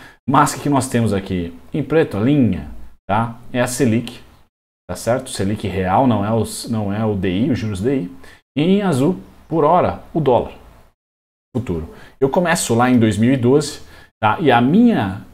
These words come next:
intenção com esse gráfico, pessoal, eu vou passar pra vocês esse gráfico lá no Telegram, não se preocupem,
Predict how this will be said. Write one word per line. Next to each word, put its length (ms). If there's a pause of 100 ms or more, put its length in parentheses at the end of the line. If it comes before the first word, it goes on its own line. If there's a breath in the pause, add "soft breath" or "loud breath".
(100)
intenção 640
com 200
esse 180
gráfico, 480
pessoal, 320
eu 80
vou 100
passar 280
pra 100
vocês 260
esse 200
gráfico 360
lá 80
no 80
Telegram, 400
não 140
se 180
preocupem, 800